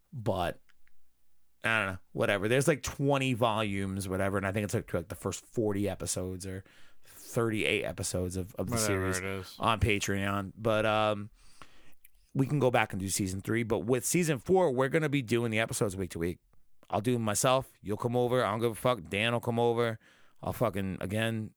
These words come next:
Speaker 1: do them by myself. <laughs> I will find people on the internet who wanna talk about them.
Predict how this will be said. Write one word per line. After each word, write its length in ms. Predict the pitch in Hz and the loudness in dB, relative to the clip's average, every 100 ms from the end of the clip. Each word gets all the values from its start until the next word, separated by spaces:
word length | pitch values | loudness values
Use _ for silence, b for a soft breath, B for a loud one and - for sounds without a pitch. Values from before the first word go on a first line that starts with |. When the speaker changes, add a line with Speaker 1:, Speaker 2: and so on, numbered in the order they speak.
| - 98 | -12 -2
Speaker 1:
do 140 | 107 | 0
them 160 | 104 104 | 0 0
by 120 | 107 | 0
myself. 420 | 104 98 117 117 B B | 0 0 -2 -2 B B
<laughs> 160 | B | B
I 120 | - - | -2 2
will 100 | 143 | 2
find 360 | - - 123 104 | 2 2 2 0
people 300 | 113 98 110 | -2 0 0
on 100 | 107 | -2
the 80 | - | -2
internet 380 | 104 107 110 127 | -2 0 -2 -2
who 120 | 127 | -2
wanna 160 | 120 113 | -2 0
talk 180 | 110 110 | -2 -2
about 200 | 120 120 | -4 -4
them. 180 | 139 | -6